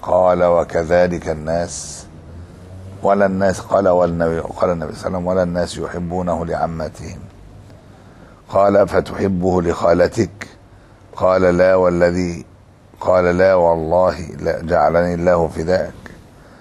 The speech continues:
قال: "ولا الناس يحبونه لخالاتهم". فوضع يده عليه وقال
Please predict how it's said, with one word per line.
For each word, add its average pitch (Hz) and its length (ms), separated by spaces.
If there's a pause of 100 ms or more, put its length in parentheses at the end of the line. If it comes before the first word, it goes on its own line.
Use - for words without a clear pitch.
(240)
قال: 95 300
"ولا 92 260
الناس 87 460
يحبونه 85 920
لخالاتهم". 80 1160 (1600)
فوضع 90 640
يده 85 360
عليه 82 400
وقال 82 540